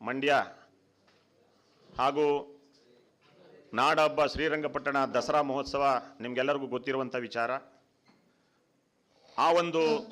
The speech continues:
ದಸರಾ ಮಹೋತ್ಸವದಲ್ಲಿ ನಮ್ಮ ತಾಲೂಕು ಕನ್ನಡ ಸಾಹಿತ್ಯ ಪರಿಷತ್ತಿನ ವತಿಯಿಂದ ನಾವು, ಆ, ದಸರಾ ಕವಿಗೋಷ್ಠಿ, ಪ್ರಧಾನ ಕವಿಗೋಷ್ಠಿ ಹಾಗೂ ವಿಚಾರಗೋಷ್ಠಿಗಳನ್ನು, ಈ ಒಂದು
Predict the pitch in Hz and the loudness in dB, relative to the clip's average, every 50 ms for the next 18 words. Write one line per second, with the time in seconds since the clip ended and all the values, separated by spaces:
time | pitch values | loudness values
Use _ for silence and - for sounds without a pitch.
0 | - - - 127 123 - 160 165 170 165 156 156 160 156 160 156 151 151 147 139 | -10 -2 0 0 2 2 4 4 4 4 4 2 0 0 -2 -2 -4 -4 -2 -4
1 | 147 135 139 156 170 151 - - - - _ _ _ _ _ _ - - - _ | -4 -2 -2 -2 -2 -4 -6 -12 -20 -20 _ _ _ _ _ _ -20 -20 -20 _
2 | _ _ _ - _ _ _ _ _ _ - 123 151 160 165 160 147 143 135 123 | _ _ _ -20 _ _ _ _ _ _ -6 -4 -2 0 2 2 2 2 2 0
3 | - - - _ _ _ - 135 151 165 170 175 165 165 143 147 143 147 156 151 | -2 -6 -16 _ _ _ -2 0 2 2 2 2 0 -2 -2 -2 -2 0 0 0
4 | 147 147 143 139 147 135 139 147 - 147 139 127 143 135 139 147 139 139 139 127 | 0 0 2 0 0 0 -4 -6 -6 -4 -6 -6 -6 -6 -6 -6 -4 -2 -2 -2
5 | 113 - - - - _ _ _ _ _ _ _ - - 135 135 165 170 175 170 | -4 -6 -10 -20 -20 _ _ _ _ _ _ _ -4 -4 -2 2 4 4 4 4
6 | 160 165 160 151 143 143 151 165 156 135 131 139 - - - - _ _ _ _ | 4 4 4 6 4 4 4 4 2 0 -2 -4 -8 -16 -20 -20 _ _ _ _
7 | _ _ _ _ _ _ _ _ _ _ _ _ _ _ _ - 127 - 127 123 | _ _ _ _ _ _ _ _ _ _ _ _ _ _ _ -8 -4 -2 0 0
8 | 120 110 127 139 143 165 160 165 160 156 143 139 - - - - - 135 151 160 | 0 2 2 2 2 4 4 6 4 4 2 0 -4 -14 -16 -6 -4 -2 -2 -2
9 | 156 160 165 160 165 - 165 170 175 185 - - - _ _ _ _ _ _ _ | 0 0 0 0 0 -2 -4 -4 -4 -6 -10 -18 -20 _ _ _ _ _ _ _
10 | _ _ _ _ _ _ _ _ _ _ - 127 139 135 160 165 170 175 147 160 | _ _ _ _ _ _ _ _ _ _ -2 0 2 4 2 2 2 2 0 0
11 | 160 156 151 143 151 156 151 156 175 170 170 170 - - - _ _ _ _ _ | 0 0 0 -2 -2 -2 -2 -2 -4 -4 -4 -4 -8 -14 -20 _ _ _ _ _
12 | _ _ _ _ _ _ _ - 127 151 156 160 165 160 147 135 - - - - | _ _ _ _ _ _ _ 0 2 2 4 4 4 2 2 2 -2 -8 -16 -20
13 | _ _ _ _ _ - 123 123 - 170 170 175 175 151 151 151 151 156 156 143 | _ _ _ _ _ -12 -8 0 2 4 4 4 2 2 0 -2 -2 -2 -4 -2
14 | 143 143 139 151 170 160 151 127 - - - - 147 160 160 160 160 147 151 151 | -2 -2 0 0 0 0 0 -2 -4 -10 -12 -8 -4 -2 -2 -2 0 2 2 2
15 | 147 139 135 139 - | 2 0 -4 -8 -12